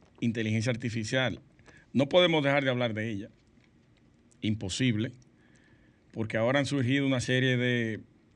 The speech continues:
de casos, eh, bueno, Elon Musk y alrededor de mil propietarios de empresa,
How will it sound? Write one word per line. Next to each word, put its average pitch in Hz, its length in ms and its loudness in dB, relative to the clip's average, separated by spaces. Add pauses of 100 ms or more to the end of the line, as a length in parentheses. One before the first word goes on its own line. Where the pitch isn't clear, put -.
(380)
de 117 140 0
casos, 123 600 -2 (1700)
eh, 90 400 -10 (640)
bueno, 104 440 -2 (220)
Elon 156 280 2
Musk 151 400 0 (320)
y 110 140 -6
alrededor 113 540 -2
de 127 120 2
mil 139 540 2 (280)
propietarios 120 560 -2
de 131 80 -2
empresa, 113 460 -2